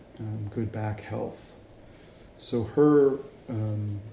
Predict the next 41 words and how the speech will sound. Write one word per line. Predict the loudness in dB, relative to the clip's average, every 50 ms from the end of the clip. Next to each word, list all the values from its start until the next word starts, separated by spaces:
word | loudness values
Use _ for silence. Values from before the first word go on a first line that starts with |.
| -20 -20 -20 -20 -20 -20 -20 -20 -20 -20 -20 -20 -20 -20 -20 -18 -10
adaptation | -8 -6 -4 -4 -4 -2 0 0 0 0 0 0 0 0
is | 0 0 0
that | -2 -2 -2
the | -4 -4
back | -4 -2 -2 -2 -4 -6 -6
should | -6 -6 -6 -4
be | -4 -4 -4
a | -4
J. | -4 -4 -6 -6 -4 -4 -4 -4 -6 -6 -10 -12 -14 -18 -20 -20 -20 -20 -20 -20 -20 -20 -20 -20 -20 -20 -20 -20 -20 -20 -20 -20 -20 -20 -20 -20 -20 -20 -20 -20 -20 -20 -20 -20 -20 -20 -20 -20 -20 -20 -20 -20 -20 -20 -20 -20 -20 -20 -20 -18 -18 -18 -16 -12 -10
I | -8 -2
think | 2 2 4 6
this | 4 2 2 4
means | 4 4 6 6 4 4
the | 2 -2 -2
J, | -2 -2 2 8 10 10 12 12 10 8 6
like, | 4 2 2 0
the | -2
sort | -2 -2 -2 -2 -2
of | -4
tail | -8 -10 -2 4 8 10 10 10 10
of | 8 4 2
the | 0
J, | -2 0 2 2 4 4 4 2
is | 2 0 0 2
that | 2 4
our | 6 6 4 4
hips | 2 -2 -2 -2 -4 -10 -6
do | 0 4 4 4 4
kind | 2 0 0 2 2
of | 2 4 4
move | 4 4 4 4
a |
little | 4 4 2 2 0
bit | -2 -4 -6
forward. | -8 -6 -4 -2 -2 0 -2 -2 -4 -6 -10 -12 -18 -20 -20 -20 -20 -20 -20 -20 -20 -20 -20 -20 -20 -20 -20 -20 -16
So | -10 -6
there's | -6 -4 -2
a | 0
light, | 0 0 0 2 4 4 6 8 6 6 6 2
a | -2
s-, | -2 -2 -4 -8 -8 -10 -12